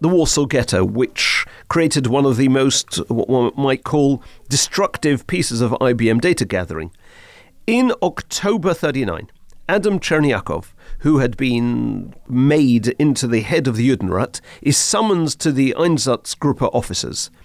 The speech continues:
because Germany wants to transfer hundreds of thousands of Jews into a ghetto. But to do this, to remove them from their homes and businesses across capital city and compress them into a small, you know, prison-like neighborhood was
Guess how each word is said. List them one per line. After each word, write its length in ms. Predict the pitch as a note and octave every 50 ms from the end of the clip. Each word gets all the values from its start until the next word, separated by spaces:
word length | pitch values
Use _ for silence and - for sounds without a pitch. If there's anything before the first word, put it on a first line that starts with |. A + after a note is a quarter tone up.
| - _ _ _ - - -
because 300 | E3 E3 - D#3+ C#3+ A#2
Germany 420 | G2 E3 F#3 G3+ A3+ A#3+ B3 A3+
wants 280 | G3+ E3 E3 D#3+ D#3 -
to 100 | - C#3+
transfer 540 | - - D#3 C#3+ C3+ - - - B2 G#2+
hundreds 420 | G2+ - - G3 A3+ G#3+ B3 G3 -
of 80 | -
thousands 400 | - - C#3+ D3 D3 B2+ C#3+ A#2
of 80 | C3 B2
Jews 280 | - C#3 B2 B2 G#2+ -
into 300 | - C3 B2 - A#2+ G#2
a 60 | A2+
ghetto. 480 | G#2 - G#2+ F#2+ - - F#2 F2 - - - - - - - - - - - - - _ - -
But 220 | - D#3 E3 -
to 80 | - D3
do 220 | A#2+ E3+ A3+ F4
this, 240 | F3 G#2 D#2+ - -
to 160 | - D3 C#3+
remove 420 | C3+ C3+ D3+ F3 A#3 C4+ C4 F#3 C#3+
them 180 | D3 B2 B2
from 220 | A#2 - D#3 D3 C#3
their 140 | C3 B2
homes 420 | A#2 - F#3+ G#3+ A#3+ B3+ C4+ - E3+
and 100 | F3+ D#3+
businesses 400 | D#3+ F#3 - F#3 E3 - - C#3+
across 800 | D3 - - - A#2 - - G#3+ G#3+ F3 - - - - - - - - - -
capital 340 | - G#3 - - - - F2+
city 380 | F2+ - F2+ - - - - - - - - - - -
and 180 | D3+ E3+ E3 -
compress 480 | - F3 E3 - - - G#3+ G3+ -
them 160 | - G#3 F3+
into 300 | E3+ D#3 D#3 - - D3 C3
a 280 | C3 B2 A#2+ B2 B2
small, 880 | A2+ - - F#3 G3 G3+ G3+ G3 F#3 F3 E3 D#3+ D#3 D3+ C#3+ C#3 A#2+ - - -
you 80 | - C4+
know, 60 | -
prison-like 540 | - - - F#3+ D#3 D#3+ C#3+ A#2 B2+ C3 -
neighborhood 580 | - C#3 E3 F#3 D3 B2+ G#2 A2 G#2+ B2 C#3 - - - - -
was 280 | - A3 A#3 A#3 F#3